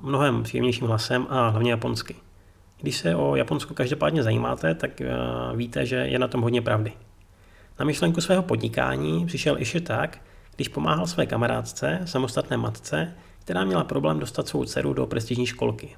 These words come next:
protože tam brali jenom děti, nebo preferovali jenom děti, které měly oba rodiče. Ishi se proto nabídl jako zástupný otec na pohovor.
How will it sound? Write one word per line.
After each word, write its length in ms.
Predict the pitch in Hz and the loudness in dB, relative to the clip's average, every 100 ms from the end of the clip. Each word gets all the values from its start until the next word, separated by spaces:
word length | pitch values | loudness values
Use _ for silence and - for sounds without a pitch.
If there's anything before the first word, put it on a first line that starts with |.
| - | -14
protože 300 | - 117 123 | -6 -4 -2
tam 220 | 131 127 | -2 0
brali 220 | 127 123 | 0 0
jenom 220 | 127 123 | 0 -2
děti, 540 | 117 117 - 156 160 - - - - - - | -2 -2 0 0 0 -4 -16 -20 -20 -20 -6
nebo 260 | 131 117 113 | -2 -2 -4
preferovali 580 | - 110 127 127 139 147 | -6 -2 0 2 2 2
jenom 240 | 143 131 | 0 0
děti, 320 | 120 120 135 127 | 0 -2 -2 -4
které 220 | - 127 | -2 0
měly 220 | 120 - | 2 0
oba 180 | 113 113 | 0 2
rodiče. 340 | 110 110 - - - - - - - | 2 0 -6 -12 -20 -20 -20 -20 -10
Ishi 380 | - - 151 185 | -6 -2 0 0
se 120 | - | 0
proto 240 | 147 - | -2 -2
nabídl 380 | 131 113 - 160 | 0 0 2 2
jako 180 | 156 135 | 2 2
zástupný 480 | 131 127 - - 143 | 0 0 -2 -2 -2
otec 260 | - 127 | -2 -4
na 80 | 135 | -4
pohovor. 480 | 131 117 117 113 | 0 2 2 0